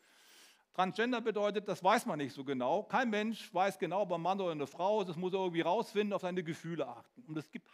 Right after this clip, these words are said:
haarsträubende Dinge, das muss ich einfach mal so ganz klar sagen, auf der Homepage von unserer Familienministerin. Ich finde das unglaublich provozierend und empörend, was dort alles empfohlen wird. Zum Beispiel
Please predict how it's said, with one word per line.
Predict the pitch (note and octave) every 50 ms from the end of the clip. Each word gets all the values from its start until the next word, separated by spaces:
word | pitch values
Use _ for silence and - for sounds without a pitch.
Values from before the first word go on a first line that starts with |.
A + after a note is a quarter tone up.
| - -
haarsträubende | G#3 A#3+ B3 A3 - - - - A3 A3 G#3 G#3 G3+ D#3
Dinge, | F#3 G#3+ G#3 G3
das | F3+ -
muss | F3+ G#3+ G3+
ich | F#3+ G3+
einfach | G3+ F#3+ G3 F#3+
mal | G3 E3+ E3
so | F3+
ganz | F#3 G3+ G#3 G3+ -
klar | G#3 G3+ F3+ D3
sagen, | F3+ F3+ F3+ F3+ F3+
auf | F3+ E3+ -
der | - F3 C#3+
Homepage | E3+ G#3 G#3+ F3+ - F#3+ F#3+
von | F#3 - F3
unserer | E3+ E3 E3 D#3+ -
Familienministerin. | E3+ D#3 E3+ F#3+ G3 F#3+ E3+ D3 C3+ C3+ C3 - - C#3 B2 C3 C#3+ E3+ F3 - - - - - - _ -
Ich | F3 E3 -
finde | - G3 F#3+ F#3+ F3+
das | F#3 E3+ E3
unglaublich | - - A3 A3+ A3 G#3+ A3 - G3 F#3 F3+ F3+ - F3 D#3+ -
provozierend | - - E3 D3 E3 D#3 - - - F#3 F#3 F3 E3+ E3 D#3 - -
und | D#3 D3 D3 -
empörend, | D#3 C#3 C3+ - - E3 G3 F3+ C#3+ A#2 A2+ A2 _ _ _ _ _ _ _ _ _ -
was | D#3 D#3 -
dort | - E3+ F3 F3+ - F3
alles | D#3+ E3+ D#3+ D3+
empfohlen | - E3 D3 - - - D#3 D3+ C#3 B2 A#2 A2
wird. | A#2 B2+ - _ _ _ _ _ _ _ _ -
Zum | - A3+ G3+ F3
Beispiel | A3 G#3 G#3 G3+ - - - C#3+ B2+ B2